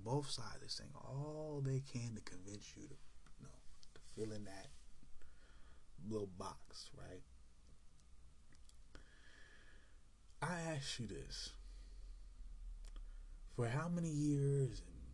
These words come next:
maybe even decades now have we been told that blacks have some of the highest spending per capita in this country? Do you wanna know how much we spend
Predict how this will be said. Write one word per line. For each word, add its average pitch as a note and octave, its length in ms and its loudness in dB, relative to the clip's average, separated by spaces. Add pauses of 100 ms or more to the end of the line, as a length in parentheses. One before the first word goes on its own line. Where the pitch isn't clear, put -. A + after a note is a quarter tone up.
(160)
maybe A2 200 0
even G#2 240 0
decades G#2 480 -2
now G2+ 80 -2 (120)
have G2 80 -6
we A2 120 0
been G#2 180 -2
told G2+ 440 -4
that - 200 -6
blacks G2+ 500 -4 (840)
have G2+ 360 0
some G#2+ 220 4
of G2+ 60 4
the G2 80 0
highest B2 680 2
spending G#2+ 720 0 (640)
per - 140 -2
capita - 480 -4
in - 160 -8
this C#3 100 -4
country? - 440 -8 (1160)
Do A2 80 4
you A2+ 60 6
wanna D3 160 10
know C#3+ 160 12
how C#3 120 12
much C3+ 360 8
we A#2+ 80 4
spend C#3+ 640 4